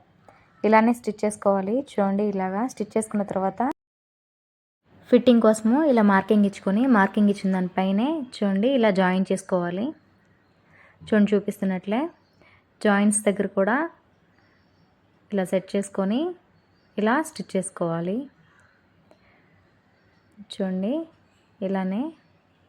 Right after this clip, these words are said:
స్టిచ్ చేస్తూ రావడమే. నా వీడియోని ఫస్ట్ టైమ్ చూస్తున్నట్లయితే సబ్స్క్రైబ్ చేయండి. ఈ వీడియో మీకు నచ్చినట్లయితే లైక్ చేయండి.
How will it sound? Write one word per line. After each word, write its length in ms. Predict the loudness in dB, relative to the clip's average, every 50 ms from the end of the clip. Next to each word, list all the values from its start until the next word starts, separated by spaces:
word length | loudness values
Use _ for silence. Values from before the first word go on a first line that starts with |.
| _ _ _ _ _ _ _ _ _ _ _
స్టిచ్ 260 | -10 -6 -6 -4 -2 -2
చేస్తూ 320 | -2 -2 -2 -2 -2 -2 0
రావడమే. 460 | 0 0 0 0 -2 -2 -2 -2 -4 -6 -8 -12 _ _ _ _ _ _ _ _ _ _ _ _ _ _ _ _ _ _ _ -2
నా 80 | 0 2
వీడియోని 380 | 4 4 4 4 4 2 0 0
ఫస్ట్ 260 | -2 -4 -4 -4 -4
టైమ్ 200 | 0 0 2 2
చూస్తున్నట్లయితే 720 | 0 0 -2 -2 -2 -4 -2 -2 -2 -4 -4 -4 -4 -2 -2 -4
సబ్స్క్రైబ్ 500 | -2 -4 -6 -6 -6 -4 -2 -2 -2 -2 -4
చేయండి. 440 | -8 -6 -6 -4 -4 -4 -4 -4 -4 -6 -6 -8 _ -6
ఈ 80 | -4 -2 2
వీడియో 260 | 2 2 2 4 2
మీకు 200 | 2 0 0 -2
నచ్చినట్లయితే 600 | -4 -4 -6 -6 -6 -6 -6 -4 -4 -6 -4 -6 -6
లైక్ 260 | -6 -6 -8 -8 -10 -8
చేయండి. 420 | -8 -6 -6 -6 -6 -6 -6